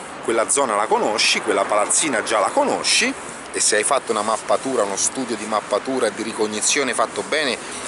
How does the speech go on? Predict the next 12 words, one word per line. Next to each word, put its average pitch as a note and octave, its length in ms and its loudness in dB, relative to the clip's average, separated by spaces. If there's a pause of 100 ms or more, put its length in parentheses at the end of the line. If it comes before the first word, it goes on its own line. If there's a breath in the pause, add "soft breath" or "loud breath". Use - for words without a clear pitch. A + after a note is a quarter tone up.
(160)
non F#2+ 160 -2
è D3+ 60 0
una A#2 120 0
cazzata, G2+ 460 2
è F#2 40 -2
vero, A#2+ 300 2 (340 loud breath)
cioè - 120 -2
tu C3+ 100 -2
conosci A2+ 440 0
bene A2 340 2
la C#3+ 140 2
zona, A2+ 400 2